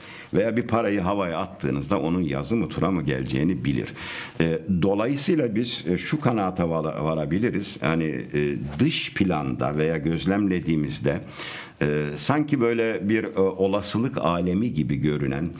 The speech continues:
kuantum aleminde bile, e, aslında arkasında belirli bir determinizm var diyebiliriz. Yoksa, e, insan, e, çelişkiye düşer. Çünkü makro alemde gördüğümüz bu mükemmel nizam, intizam,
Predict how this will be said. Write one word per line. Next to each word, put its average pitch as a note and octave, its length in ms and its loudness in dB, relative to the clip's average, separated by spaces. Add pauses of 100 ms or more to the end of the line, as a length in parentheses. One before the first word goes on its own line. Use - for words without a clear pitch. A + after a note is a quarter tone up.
(260)
kuantum B2+ 520 2
aleminde D#2 680 0
bile, C2 140 0
e, A#1+ 140 -2
aslında D2 840 0
arkasında F2+ 840 0 (380)
belirli C#3+ 460 2
bir E2+ 200 0
determinizm D#2+ 800 0
var D2+ 240 0
diyebiliriz. A#1+ 720 -2 (520)
Yoksa, C#3+ 680 2
e, G#2+ 240 2
insan, A#2+ 580 2
e, F#2 320 0
çelişkiye A2 600 2
düşer. D2+ 400 0
Çünkü A#2+ 500 2
makro F#2 400 0
alemde F2+ 480 2
gördüğümüz E2+ 760 0
bu D#2 200 2
mükemmel F#2+ 720 0
nizam, D2+ 600 0 (120)
intizam, C#2 640 0